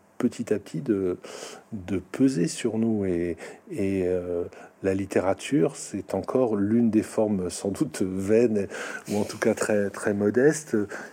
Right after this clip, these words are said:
qui reste à la disposition de l'individu pour, euh, pour différer le plus longtemps, euh, possible le moment où il finira à son tour par être écrasé par cette chape de plomb, sans doute.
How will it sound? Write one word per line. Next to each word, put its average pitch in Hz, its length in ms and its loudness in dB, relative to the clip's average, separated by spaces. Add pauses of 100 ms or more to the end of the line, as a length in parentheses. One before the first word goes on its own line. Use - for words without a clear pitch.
(120)
qui - 200 -2
reste - 640 2
à 101 320 0
la 101 80 -2
disposition 98 520 -4
de 98 40 -4
l'individu 98 500 -2
pour, 101 340 0
euh, 90 120 -2 (440)
pour 123 160 10
différer 131 360 8
le 143 60 6
plus 127 140 -6
longtemps, 113 540 0
euh, 98 240 0 (140)
possible 117 380 -2
le 104 60 4
moment 101 280 0
où 104 80 4
il 98 80 2
finira 98 640 0
à 90 40 0
son - 160 -8
tour - 200 -6
par 92 140 -6
être - 140 -8
écrasé 95 360 -2
par 95 140 -4
cette - 140 -14
chape 98 200 -8
de 98 60 -8
plomb, - 280 -10
sans - 180 -10
doute. - 260 -16